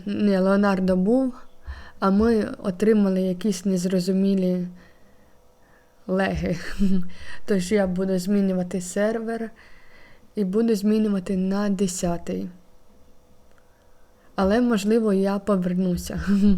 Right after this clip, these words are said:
<laughs> Люблю я змінювати сервери, але хочеться відмовитися від цієї звички, і приходить нам Ліч, який не дуже є актуальний. Хочеться його, його ребалансу.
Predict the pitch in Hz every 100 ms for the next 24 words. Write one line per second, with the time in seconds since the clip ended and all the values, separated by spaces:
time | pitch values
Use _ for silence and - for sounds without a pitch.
0 | 180 - - - - - - 233 220 226
1 | 214 196 214 202 190 185 190 185 233 269
2 | 262 240 - 196 196 202 208 208 - -
3 | - - 214 208 208 208 180 202 214 208
4 | 185 180 180 190 180 190 180 - - 196
5 | 185 185 180 180 190 180 190 247 247 -
6 | 247 233 214 180 208 - 190 185 180 180
7 | 180 185 214 254 - - - - - -
8 | - - - 220 202 220 214 196 202 196
9 | 185 190 185 180 - - - - 202 196
10 | 190 - 190 185 185 190 202 226 233 233
11 | - - - - - - - - 233 -
12 | 196 220 208 196 202 208 - 202 180 214
13 | - - 196 208 196 208 196 185 180 180
14 | - 226